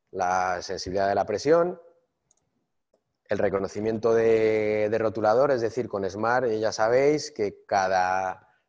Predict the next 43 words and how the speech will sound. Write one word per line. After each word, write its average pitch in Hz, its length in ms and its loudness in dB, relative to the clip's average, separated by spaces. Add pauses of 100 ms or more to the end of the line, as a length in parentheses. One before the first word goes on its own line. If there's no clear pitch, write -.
cada 110 220 2
usuario 113 400 2
es - 100 -4
independiente. 107 760 -2
El - 120 -16
que 113 100 -8
tiene 107 160 -6
el 107 80 -2
rojo 107 320 -2
va 107 80 2
a 104 40 -4
pintar 101 240 -6
en 104 80 -8
rojo 110 260 -4
en 92 40 -8
el 90 40 -10
color 92 200 -6
que 92 140 -10
quiera, 131 280 0
el 123 100 -2
que 98 80 -8
tenga 95 200 -10
el 95 60 -8
rotulador 92 460 -6
negro 92 220 -10
en 95 80 -10
el 90 40 -12
rotulador 92 380 -8
negro, 127 240 -4
el 117 60 -8
que 90 120 -12
quiera 92 180 -8
pintar 90 320 -12
con 92 120 -16
el 92 100 -14
dedo 92 160 -10
va 90 100 -8
a 92 40 -18
poder 92 200 -18
pintar 87 300 -16
con 90 140 -20
el 98 100 -16
dedo. 120 300 -4